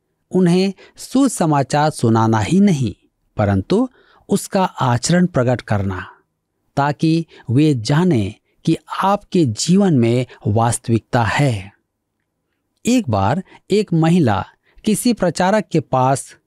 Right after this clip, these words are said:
जाकर कहने लगी कि उसे परमेश्वर ने सुसमाचार सुनाने के लिए बुलाया है। प्रचारक ने कहा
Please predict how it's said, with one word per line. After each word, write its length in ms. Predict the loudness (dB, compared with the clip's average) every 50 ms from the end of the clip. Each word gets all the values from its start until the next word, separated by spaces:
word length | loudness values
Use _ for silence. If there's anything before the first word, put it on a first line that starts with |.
| _ -2
जाकर 460 | 0 0 2 2 0 0 -2 -2 -2 -2
कहने 360 | -2 -4 -4 -2 0 0 2
लगी 400 | 2 2 2 2 0 0 -2 -4 _ _ _ _ _ _ _ _ _ _ -4
कि 100 | -2 -2
उसे 560 | 0 0 -2 0 0 0 0 0 0 0 -2 -6 -10 -10 _ -2
परमेश्वर 600 | 0 0 2 2 2 2 0 0 0 -2 0 0
ने 180 | 0 -2 -4 -8 _ _ _ _ _ _ _ _
सुसमाचार 1000 | -12 -4 0 0 2 2 2 0 0 2 2 0 0 0 -2 0 0 0 0 -2
सुनाने 500 | -4 -2 0 2 2 2 2 2 2 0
के 160 | 0 0 0
लिए 140 | 2 2 0
बुलाया 440 | 0 2 2 2 2 2 0 0
है। 240 | -2 -4 -6 -10 -12 -16 _ _ _ _ _ _ _ _ _ _ _ _ _ _ _ _ _ -4
प्रचारक 540 | -4 -2 0 0 0 0 0 0 -2 0
ने 120 | 0 0 0
कहा 520 | 0 -2 -2 -2 0 0 0 0 -2 -2